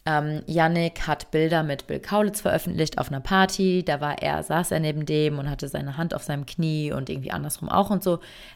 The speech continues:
Ähm, die Bilder gingen schnell rum und, ähm, hatte dann da immer, ne, ich meine, du kennst ja Yannicks Postings wahrscheinlich,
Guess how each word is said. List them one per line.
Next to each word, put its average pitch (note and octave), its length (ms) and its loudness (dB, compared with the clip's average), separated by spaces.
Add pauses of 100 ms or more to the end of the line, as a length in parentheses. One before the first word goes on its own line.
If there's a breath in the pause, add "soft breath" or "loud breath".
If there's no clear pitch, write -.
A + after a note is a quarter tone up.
Ähm, D#3 400 0
die C#3+ 100 -6
Bilder D#3+ 260 4
gingen D3 200 -2
schnell C#3 260 -2
rum G3 400 6 (380 loud breath)
und, D#3+ 640 6
ähm, D3+ 580 2
hatte D3 180 -6
dann D3+ 120 -2
da D3+ 120 -4
immer, D#3+ 380 2
ne, D3+ 260 -2
ich - 120 -8
meine, D#3 220 0
du - 300 -8
kennst D#3+ 260 -4
ja C#3 100 6
Yannicks D3 500 0
Postings C#3+ 500 -2
wahrscheinlich, C#3+ 520 2